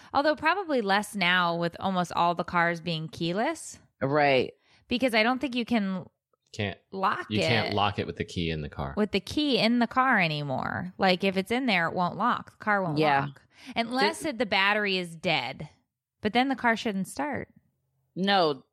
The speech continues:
Speaker 2: no. This was one of the car, I, I forget what kind of car. Our, his mom gave us a car when
Speaker 1: Yeah.
Speaker 2: we first got together.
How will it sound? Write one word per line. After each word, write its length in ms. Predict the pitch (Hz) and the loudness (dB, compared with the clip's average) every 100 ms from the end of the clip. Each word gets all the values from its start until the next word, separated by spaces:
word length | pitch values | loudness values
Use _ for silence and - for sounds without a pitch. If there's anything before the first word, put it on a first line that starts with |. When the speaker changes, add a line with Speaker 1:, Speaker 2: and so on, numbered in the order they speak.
| - | -8
Speaker 2:
no. 360 | 190 185 143 | 0 4 4
This 320 | 127 139 220 - | 2 0 0 2
was 180 | 294 | -2
one 120 | 247 226 | 0 0
of 100 | 208 | 2
the 260 | 196 165 - | 2 2 0
car, 320 | 196 180 - | 2 2 2
I, 160 | - - - | -2 -8 -4
I 60 | 170 | -6
forget 300 | - 175 208 | -4 -2 -2
what 80 | - | 0
kind 180 | 180 156 | 0 0
of 60 | |
car. 400 | - 151 143 147 - | -2 0 2 0 -2
Our, 140 | 143 - _ | -4 -6 _
his 220 | 160 175 | -4 -2
mom 380 | 165 175 175 170 - _ _ _ - | 0 2 0 -4 -14 _ _ _ -2
gave 180 | 165 | 0
us 160 | 147 - | 0 -2
a 60 | 139 | -2
car 420 | - 120 - 160 | 0 -2 -2 -10
when 160 | - 220 | -2 0
Speaker 1:
Yeah. 140 | 156 | 0
Speaker 2:
we 40 | - | -2
first 260 | - - - | -4 -6 -6
got 140 | - | -6
together. 380 | - - - - | -4 -2 0 -2